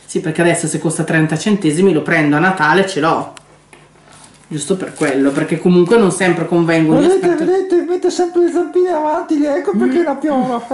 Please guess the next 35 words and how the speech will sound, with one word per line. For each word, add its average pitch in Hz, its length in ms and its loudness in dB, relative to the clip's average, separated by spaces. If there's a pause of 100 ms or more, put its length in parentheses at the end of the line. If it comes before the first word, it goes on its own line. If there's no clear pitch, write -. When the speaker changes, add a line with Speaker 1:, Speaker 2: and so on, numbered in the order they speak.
Speaker 2:
eh? 294 180 -6
Speaker 1:
Certo. 277 340 -8 (1080)
Questo 190 280 0
è 254 40 -4
carinissimo. 190 880 0 (440)
Io 233 160 4
ne 359 100 6
ho 349 60 6
uno 269 240 6
simile 226 540 2
della 208 200 4
stamperia, 190 960 2
solo 208 220 0
che 196 120 -2
quello 190 200 2
della 180 200 2
stamperia, 185 560 2
ad 202 40 4
esempio, 175 440 2
non 196 120 0
pot-, - 320 -8 (640)
è 196 80 0
inutilizzabile 180 1040 4
perché 180 460 -2
è 175 40 -2
proprio 175 240 -2
velina. 156 600 2
Invece 196 420 2
questo 151 440 0
è 185 100 2
plastica, 185 580 0
quindi 196 260 2
qua 165 140 0
posso 180 260 -4
tranquillamente 170 1080 0